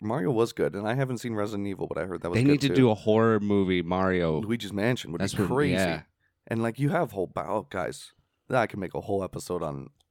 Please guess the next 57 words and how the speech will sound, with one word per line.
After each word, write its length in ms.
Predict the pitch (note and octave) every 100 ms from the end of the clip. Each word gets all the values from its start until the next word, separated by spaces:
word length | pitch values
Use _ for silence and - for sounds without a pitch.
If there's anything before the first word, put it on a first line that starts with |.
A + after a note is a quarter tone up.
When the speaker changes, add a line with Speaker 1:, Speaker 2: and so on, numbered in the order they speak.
| -
Speaker 1:
my 240 | G2 G2
dream, 520 | - F#2+ G2+ G2+ F2+
my 140 | F#2+ F#2+
wet 220 | G2 -
dream 320 | - A2 F2
of 100 | D#2
Speaker 2:
There, 80 | G2+
Speaker 1:
Mario 220 | C#3 B2+
Speaker 2:
that's 220 | A2+ A#2+
another 240 | B2 B2 A#2
Speaker 1:
horror 60 |
Speaker 2:
bonus 300 | A2+ A#2+ B2
Speaker 1:
movies. 60 | G#2+
Speaker 2:
episode. 280 | - G2+ G2
Movies 380 | A#2 B2 B2+
that 200 | A2 A#2
they 120 | A2 G#2+
should 300 | - G2+ E2
do 480 | A2 A2+ A2 G#2 - - _
Speaker 1:
Yeah. 200 | C3 A#2+
Speaker 2:
a 80 | A2
horror 560 | A2 - A#2+ B2 A2+ F#2+
entry 500 | F#2 F#2 - F2 E2
in. 120 | D#2+
Speaker 1:
Yeah. 160 | G#3 A#2 - _ -
Like, 120 | D#3+
please. 360 | - F#3+ G#3 C#3+
Speaker 2:
That 120 | D3
could 140 | - B2+
happen. 380 | F#2 E2+ G2 C3
Speaker 1:
We 120 | F#3
can, 240 | F#3 F#3 -
wh-, 20 | A#2 A2 E2 -
what 220 | B2+ C#3+
Speaker 2:
And 80 | G3
Speaker 1:
was 60 | G#3+
Speaker 2:
then 60 | -
they 60 |
Speaker 1:
that? 40 | D3
Speaker 2:
can 100 | B2+
cross 300 | C#3 C3+ D3
over 180 | C3
with 140 | C#3+ C#3+
fnaf. 480 | D3 D3 D3 B2+ -
Speaker 1:
What 160 | E3+
was 100 | G3
that 100 | F#3
movie 260 | D#3 D#3 D#3+
they 300 | D3 D3 C#3+
came 260 | C#3 - D3
out 140 | C3+
last 260 | C3+ C#3 C#3+
year 160 | C#3+ C#3+
that 140 | B2
was 240 | C3 B2 B2
that, 280 | A#2+ A#2+
uh, 80 | A2+